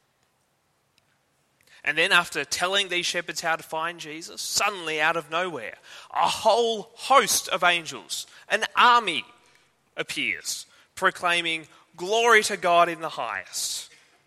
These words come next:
because God has just been born in a lowly stable in a little Israelite town, so that he can save the world from its sins. Glory to God,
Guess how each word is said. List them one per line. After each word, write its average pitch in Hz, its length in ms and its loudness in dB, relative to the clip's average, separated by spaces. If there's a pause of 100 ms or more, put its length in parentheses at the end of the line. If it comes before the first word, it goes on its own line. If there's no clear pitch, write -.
(960)
because - 800 -6 (340)
God 160 360 2
has 156 200 -10
just - 300 -6
been 147 200 -10
born 135 440 -8
in 135 200 -12
a 120 300 -6 (100)
lowly 127 580 -6 (200)
stable 101 720 -6 (120)
in 110 140 -12
a 107 60 -8
little 110 420 -14 (140)
Israelite 101 580 -6 (220)
town, - 280 -14 (680)
so - 180 -10
that 107 140 -6
he 107 60 -8
can 113 180 -16
save 113 300 -4
the 110 100 -14
world 101 280 -14
from - 180 -20
its 101 120 -12
sins. - 680 -14 (1160)
Glory 240 440 6
to 226 100 -4
God, 160 560 4